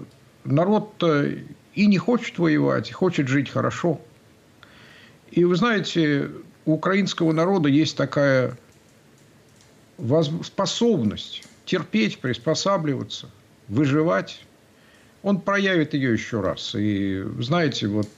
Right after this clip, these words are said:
э, то отношение, в том числе и к России, и к Беларуси, которое сейчас в политике Украины, которое мы видим и слышим вот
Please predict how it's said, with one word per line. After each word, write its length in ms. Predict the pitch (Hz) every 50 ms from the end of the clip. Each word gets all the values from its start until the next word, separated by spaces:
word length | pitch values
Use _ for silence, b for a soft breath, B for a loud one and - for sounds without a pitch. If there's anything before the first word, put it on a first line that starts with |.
| - -
э, 300 | 113 110 104 - - - - - - - - - _
то 300 | 175 185 180 175 160 147
отношение, 680 | 143 - - 147 143 - - 190 190 175 151 135 123
в 60 | 113 -
том 160 | - 165 139
числе 280 | - - - 160 151
и 20 | 135
к 80 | -
России, 480 | 135 143 143 - - - 202 196 147 123
и 40 | 113
к 60 | 113
Беларуси, 600 | 110 127 127 143 156 - 202 233 180 - - 117
которое 460 | - - 104 - 139 127 120 120 117
сейчас 680 | 113 - 131 120 - 147 147 127 101 - - - - - -
в 120 | - - - -
политике 720 | 139 139 151 156 143 - 131 113 - - - 90 87 - - - - - - - _ _ _
Украины, 560 | - 104 - 135 143 175 214 208 180 120 87 - - - _ _ _ _ _ - B B B B B B B B
которое 480 | - 139 135 - 170 160 143 147 143 135
мы 260 | 135 135 139 139 139
видим 540 | 127 117 123 156 202 190 135 123 117 113 110
и 20 |
слышим 560 | 110 - - 190 214 208 - - 117 110 107 104
вот 140 | 104 101